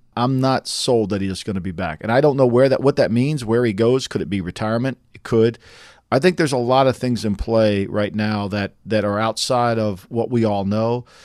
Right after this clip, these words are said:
And I think there's too many things that have happened in Tom's, whether you sell the house, all that. You know, I,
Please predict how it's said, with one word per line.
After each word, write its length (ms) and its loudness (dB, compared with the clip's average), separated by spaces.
And 320 4
I 100 0
think 200 -4
there's 160 0
too 180 -4
many 200 0
things 260 -4
that 80 -2
have 100 -4
happened 380 -2
in 100 -2
Tom's, 480 -6
whether 200 -6
you 40 -10
sell 260 -4
the 100 -4
house, 300 -6
all 140 -4
that. 280 -6
You 120 -4
know, 240 4
I, 160 -2